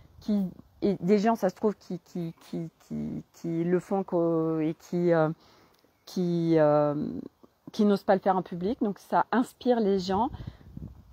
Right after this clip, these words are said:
Nous, ça assoit aussi notre posture de qui on est. Puis en plus, on, il y a plein de gens, euh, mais il y a, il y a,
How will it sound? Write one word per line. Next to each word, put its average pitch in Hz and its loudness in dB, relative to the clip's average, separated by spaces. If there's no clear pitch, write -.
Nous, 233 6
ça 208 2
assoit 196 0
aussi 208 -6
notre 202 -4
posture 208 -8
de 190 -2
qui 190 -6
on 190 -2
est. 233 0
Puis 233 -6
en 185 0
plus, - -6
on, 185 -2
il 190 -2
y 196 6
a 185 4
plein 202 -2
de 208 2
gens, 226 2
euh, 175 2
mais 208 -2
il 220 4
y 233 8
a, 220 8
il - -6
y 240 4
a, 233 4